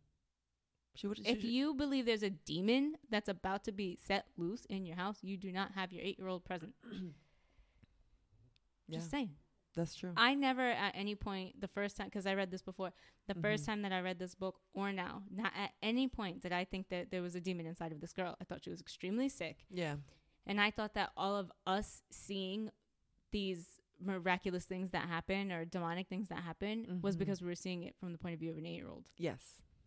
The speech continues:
Speaker 1: Yeah.
Speaker 2: who was being, like, told
Speaker 1: Exactly.
Speaker 2: it was happening.
Speaker 1: Yeah. Yeah. That's true.
Speaker 2: Like, that's
Speaker 1: But I think th-, I th-, that was only the beginning, because I, the further we go, I'm like, "Oh, she's, she's
Speaker 2: She's sick.
Speaker 1: sick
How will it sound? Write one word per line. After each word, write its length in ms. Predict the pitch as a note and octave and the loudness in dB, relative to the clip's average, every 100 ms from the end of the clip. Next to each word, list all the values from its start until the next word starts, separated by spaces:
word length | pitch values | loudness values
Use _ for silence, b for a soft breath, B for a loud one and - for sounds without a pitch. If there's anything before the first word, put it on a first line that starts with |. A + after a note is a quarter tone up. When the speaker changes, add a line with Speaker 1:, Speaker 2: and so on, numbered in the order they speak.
| _ _ _ _ | _ _ _ _
Speaker 1:
Yeah. 120 | F3 F#3+ | -2 0
Speaker 2:
who 40 | |
was 160 | F#3 F3 | 0 0
being, 340 | D#3+ D3+ D3 - - | -4 -6 -8 -12 -12
like, 200 | C#3+ - | -12 -8
told 540 | - G#3 F#3 F3 G3 _ - | 4 6 6 2 -4 _ -10
Speaker 1:
Exactly. 400 | D#3+ - D3+ D#3+ | -10 -2 -2 0
Speaker 2:
it 40 | |
was 80 | E3 | -2
happening. 320 | E3 - - - | -2 -4 -14 -18
Speaker 1:
Yeah. 220 | - D3+ C3 - _ _ | -4 -4 -4 -10 _ _
Yeah. 140 | C4 F3+ - _ - | -8 -8 -10 _ -14
That's 140 | D#3+ | -14
true. 180 | - D3 - _ _ _ _ _ - | -8 -8 -10 _ _ _ _ _ -12
Speaker 2:
Like, 180 | F3 - | -12 -8
that's 360 | E3+ - - - b b | -10 -10 -18 -18 b b
Speaker 1:
But 120 | G3+ | 6
I 60 | F#3+ | 8
think 200 | G#3 G#3 | 6 -2
th-, 60 | - | 0
I 120 | F3+ | 0
th-, 100 | - - | 0 -2
that 160 | F3+ | 2
was 140 | F#3+ G3 | 2 0
only 200 | F3 E3+ | -4 -4
the 140 | D#3+ | -6
beginning, 400 | D3+ D3+ D#3 D3 D3 | -10 -8 -6 -6 -6
because 280 | D#3+ D#3 D3+ | -6 -4 -4
I, 100 | D3+ - _ _ | -6 -8 _ _
the 80 | E3+ | -8
further 480 | - E3+ E3+ E3+ D#3+ | -4 0 0 2 0
we 160 | D3+ | 0
go, 260 | D3+ D#3+ D#3 | -2 0 0
I'm 140 | D3+ D3+ | 0 -4
like, 100 | D3 | -6
"Oh, 100 | D3 D3 | -10 -14
she's, 300 | - D#3 - - - | -14 -12 -12 -16 -18
she's 320 | - F3+ - | -16 -12 -10
Speaker 2:
She's 100 | F3+ | -12
sick. 140 | - - | -14 -12
Speaker 1:
sick 360 | - - - | -8 -8 -8